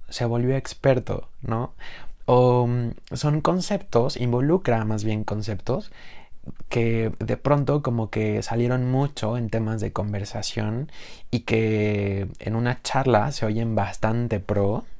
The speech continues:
pero que a la hora de la práctica sí dices, "Ah,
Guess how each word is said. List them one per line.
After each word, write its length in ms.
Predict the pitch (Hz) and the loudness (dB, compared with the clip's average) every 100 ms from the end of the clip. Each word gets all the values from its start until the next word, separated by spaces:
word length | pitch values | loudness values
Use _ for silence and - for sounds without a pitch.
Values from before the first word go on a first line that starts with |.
| - - - - - - - - - | -12 -12 -12 -12 -12 -10 -8 -2 2
pero 220 | 117 101 | 4 4
que 100 | 110 | 2
a 40 | |
la 160 | 110 110 | 2 2
hora 140 | 127 | 2
de 60 | 147 | 2
la 180 | 98 95 | 0 -2
práctica 800 | 101 110 - 101 - 110 120 - | -2 -4 -6 -6 0 0 0 -4
sí 160 | - 107 | -4 -4
dices, 480 | 101 104 101 104 - | -2 -4 -4 -6 -10
"Ah, 640 | - 110 127 131 107 101 | -8 -4 -2 -2 -4 -6